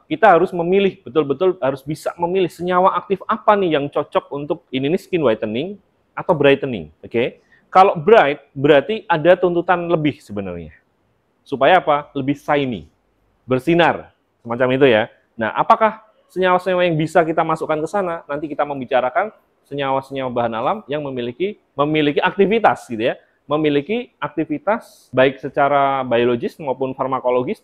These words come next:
terbukti sebagai antioksidan ya. Kalau membicarakan bright gitu ya, bisa jadi mekanismenya tidak hanya satu target, tapi ada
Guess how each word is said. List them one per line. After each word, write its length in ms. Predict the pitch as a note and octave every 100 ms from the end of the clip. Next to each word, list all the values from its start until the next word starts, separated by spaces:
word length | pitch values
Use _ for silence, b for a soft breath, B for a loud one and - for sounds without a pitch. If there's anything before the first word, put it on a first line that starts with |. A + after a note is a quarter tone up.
| -
terbukti 560 | C#3+ A#2 G2+ F3+ A#3 _
sebagai 400 | _ A#2+ G2+ A#2
antioksidan 880 | B2+ B2+ A#3 - - - C#3+ A2 D#2+ C#2
ya. 320 | F2 E2+ - _ -
Kalau 240 | F#3 F#3+
membicarakan 640 | G3+ F#3 F3 F#3+ G#3+ A#3+
bright 320 | - G#3+ D3+ - _ C3
gitu 160 | A#2+ G#2+
ya, 160 | D3+ - -
bisa 320 | D#3+ - G#3
jadi 560 | E3 C#3+ E2+ G#2+ A#3+ A3
mekanismenya 800 | G3+ G3+ G3 G3+ G3 G3 A3 D4+
tidak 320 | A3+ E3+ - B2+
hanya 320 | A#2 F#3 C#4+ _ _ _ _ _
satu 400 | _ C4 - G3
target, 400 | - E3+ A2 F2+ - _ _ _ _ _ _ _ _ _
tapi 240 | A2+ D3+
ada 400 | E3+ C3+ E3 B3+